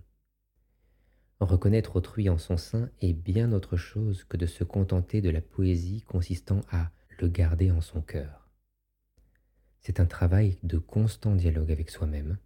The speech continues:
avec ses parts, avec les archétypes qui en forment le substrat. Se dispenser de l'effort, c'est se priver de la richesse de l'autre, le garder au dehors.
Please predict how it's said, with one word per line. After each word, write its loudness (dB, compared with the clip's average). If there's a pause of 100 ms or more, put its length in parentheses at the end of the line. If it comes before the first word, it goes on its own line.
(840)
avec 2
ses -2
parts, -2 (680)
avec 2
les 2
archétypes -4
qui -18
en -2
forment 0
le 2
substrat. -10 (1500)
Se 2
dispenser 0
de 0
l'effort, -2 (360)
c'est -2
se 0
priver 0
de 2
la 2
richesse 0
de 2
l'autre, -4 (760)
le 2
garder 2 (200)
au 2
dehors. -2